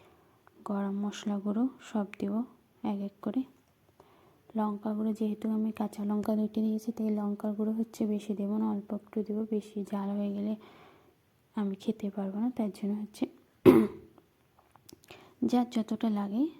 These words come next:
স্বাদ অনুযায়ী ঝালটা আপনারা দিয়ে দেবেন, যে যতটা খায় খেতে পারে ঝাল ওই হিসাবে।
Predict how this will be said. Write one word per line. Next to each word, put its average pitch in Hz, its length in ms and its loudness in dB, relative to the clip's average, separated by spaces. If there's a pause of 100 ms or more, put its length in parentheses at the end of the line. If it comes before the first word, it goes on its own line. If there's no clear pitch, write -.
(100)
স্বাদ 202 240 0 (100)
অনুযায়ী 208 400 2 (920)
ঝালটা 190 440 0
আপনারা 202 320 -2
দিয়ে 190 260 2
দেবেন, 202 240 2 (920)
যে 202 260 0
যতটা 190 400 -4 (200)
খায় - 300 -12
খেতে - 280 0
পারে 180 260 -2
ঝাল 180 260 -4
ওই 190 160 0
হিসাবে। 190 360 -4